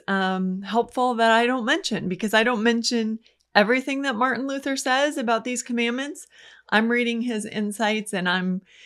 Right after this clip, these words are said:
telling, highlighting certain things and telling you things that I think might be helpful, but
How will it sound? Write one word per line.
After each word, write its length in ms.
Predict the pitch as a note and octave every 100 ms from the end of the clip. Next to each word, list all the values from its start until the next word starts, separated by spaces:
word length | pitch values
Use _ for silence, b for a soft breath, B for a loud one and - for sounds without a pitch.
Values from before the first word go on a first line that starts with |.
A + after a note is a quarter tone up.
| B B -
telling, 480 | A#3 A3 G#3+ G3 _ -
highlighting 480 | A#3+ A3 G3+ G3 G3+
certain 320 | G#3+ A3 G3
things 340 | G3+ F#3+ G3 G3
and 160 | F#3+
telling 320 | - G3 G3 F#3+
you 140 | F#3
things 340 | G3+ F#3+ F#3
that 80 | F#3
I 140 | F3 F3+
think 180 | F3+
might 200 | F3+ F3+
be 100 | F3+
helpful, 400 | F3+ F3+ - F#3+
but 340 | G3 F#3+ F3+